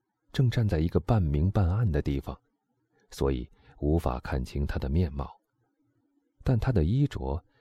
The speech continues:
倒是很容易看清的。他穿着一件棕褐色宽大的披风，下摆的一角掀起盖住了他的左肩，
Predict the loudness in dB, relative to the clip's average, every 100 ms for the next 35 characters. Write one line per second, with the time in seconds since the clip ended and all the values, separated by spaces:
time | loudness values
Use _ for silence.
0 | _ -10 -8 -8 -6 -4 -2 -4 -4 -6
1 | -6 0 0 -2 -10 _ _ _ _ _
2 | _ _ _ _ _ _ _ _ -6 -2
3 | 4 4 4 2 4 4 2 2 4 4
4 | 4 0 0 0 0 -4 0 2 4 2
5 | -2 -4 -6 -4 -2 0 -2 -4 _ _
6 | _ _ _ -20 -4 -2 0 0 0 0
7 | 0 0 -2 -4 -6 -12 -20 -4 2 4
8 | 4 -2 -6 -10 -14 _ -6 -6 -6 -6
9 | -6 -6 -6 -6 -12 -10 -6 -4